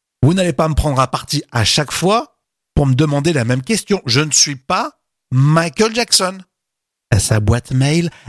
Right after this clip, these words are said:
explose. Des demandes s'enchaînent des groupes de fans. Sergio Cortés est sommé de faire un test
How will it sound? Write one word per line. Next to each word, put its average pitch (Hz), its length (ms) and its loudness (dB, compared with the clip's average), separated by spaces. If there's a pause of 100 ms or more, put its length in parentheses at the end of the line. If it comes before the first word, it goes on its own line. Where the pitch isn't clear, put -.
(100)
explose. 110 800 -2 (600)
Des 131 160 4
demandes 160 480 0
s'enchaînent 156 680 -2 (100)
des 123 120 0
groupes 120 280 0
de 120 100 2
fans. 110 480 -6 (440)
Sergio 170 560 0
Cortés - 840 -6 (400)
est 165 120 4
sommé 208 640 0
de 160 180 0
faire 113 300 -8
un 143 120 -2
test 185 520 -2